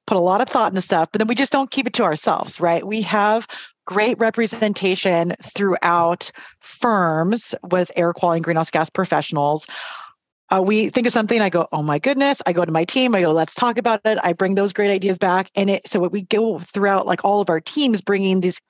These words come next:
ideas in and out. But then once we have some good ideas to take to everyone else, we write papers, we speak at conferences. And that also,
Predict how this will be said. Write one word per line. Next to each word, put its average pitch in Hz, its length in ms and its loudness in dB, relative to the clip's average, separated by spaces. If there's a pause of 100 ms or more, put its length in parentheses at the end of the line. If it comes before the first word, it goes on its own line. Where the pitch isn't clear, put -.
ideas 185 560 2
in 185 160 -2
and 180 120 2
out. 180 340 2 (400)
But 226 100 2
then 277 180 2
once 254 280 0
we 220 120 2
have 202 280 0
some 185 480 0
good 247 180 2
ideas 196 500 2
to - 140 -4
take 196 300 0
to - 100 0
everyone 185 300 2
else, 214 380 2 (420)
we 156 100 -2
write 160 260 0
papers, - 680 -2
we 160 80 -2
speak 160 240 -4
at - 160 0
conferences. 214 680 0
And 185 120 4
that 190 240 2
also, 180 680 2